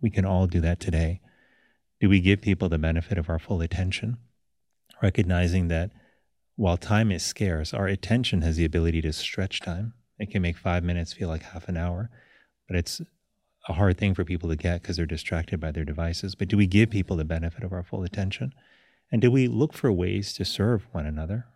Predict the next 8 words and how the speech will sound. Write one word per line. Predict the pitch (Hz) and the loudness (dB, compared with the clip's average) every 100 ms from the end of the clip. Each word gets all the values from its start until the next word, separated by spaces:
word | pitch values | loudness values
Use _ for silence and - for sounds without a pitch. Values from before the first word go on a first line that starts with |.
| _ | _
recognizing | 104 95 113 98 90 92 | -4 0 2 2 4 2
that | 90 | 0
it's | - | -2
through | - 107 | -2 2
our | 104 | 2
acts | 82 87 - | 0 -4 -6
of | 90 | -8
service | - 85 90 90 - | -4 -2 -2 -4 -8